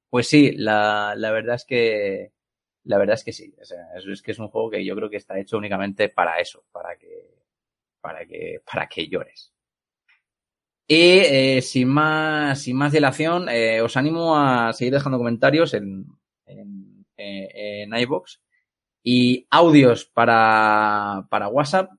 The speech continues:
para el teléfono de WhatsApp, que por cierto, llevo todo el programa sin decir el teléfono de, de WhatsApp. Y el señor Aymar Alonso, como se ponga a escuchar el programa, eh,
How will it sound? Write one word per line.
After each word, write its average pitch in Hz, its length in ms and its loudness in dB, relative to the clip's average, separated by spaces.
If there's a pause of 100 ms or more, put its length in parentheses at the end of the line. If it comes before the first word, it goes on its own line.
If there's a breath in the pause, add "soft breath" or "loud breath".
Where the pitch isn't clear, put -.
(120)
para 98 260 -12
el 95 140 -12
teléfono 147 420 0
de 135 80 6
WhatsApp, 147 340 0
que 117 120 -4
por 113 180 -4
cierto, 156 380 2
llevo 139 320 -2
todo 143 220 0
el 135 120 -2
programa 127 600 0
sin 120 360 -6
decir 147 560 -2
el 104 300 -8
teléfono 127 480 -2
de, 101 540 -2
de 98 100 -8
WhatsApp. 123 480 -2 (1120)
Y 131 120 4
el 127 100 2
señor 147 400 4
Aymar 143 260 4
Alonso, 151 320 4
como 135 140 0
se 123 80 -4
ponga 147 200 0
a - 20 0
escuchar 131 320 -4
el 110 80 -6
programa, 135 440 -4
eh, 104 220 -2